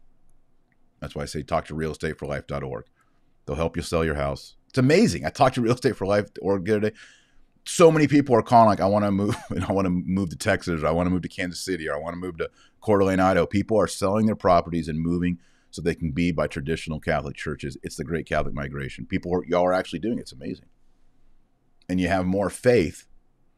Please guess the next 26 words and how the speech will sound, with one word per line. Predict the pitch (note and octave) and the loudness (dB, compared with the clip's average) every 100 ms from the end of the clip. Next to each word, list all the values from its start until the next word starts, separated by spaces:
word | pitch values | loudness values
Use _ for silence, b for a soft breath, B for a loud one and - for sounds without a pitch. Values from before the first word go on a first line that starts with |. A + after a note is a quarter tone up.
| _ _ _ | _ _ _
and | - F2+ | -6 -2
more | F#2+ | 0
devotion | E2+ F2+ F#2 F2 | 0 0 -2 -2
to | E2 | 0
I | F#2+ | 2
do | G#2+ | 2
'cause | F2+ F2+ | 0 -2
I'm | G2+ | -2
just | F#2+ - | -4 -4
here. | G#2+ - - _ _ _ _ _ _ _ _ _ | -2 -2 -6 _ _ _ _ _ _ _ _ _
It | |
comes | - G2 E2 | -6 -4 2
easy. | A#2 G#2 C#2+ C2 | 4 2 -2 -4
I | F2 | -2
don't | |
have | F#2+ | -2
to | F2+ | 0
make | F#2 G#2 | -2 0
that | G2+ | -2
decision, | D#2+ D#2 C2 C#2 | -2 -8 -10 -10
but | |
there's | D#2 | -10
people | - A2 F#2 | -8 -6 -2
making | F2+ F2+ F#2+ | -2 -2 -6
hard | - F2 F#2 | -4 -2 0
decisions | F2+ E2+ G2+ F2 F2 C2 - | -2 -6 -8 -8 -12 -18 -20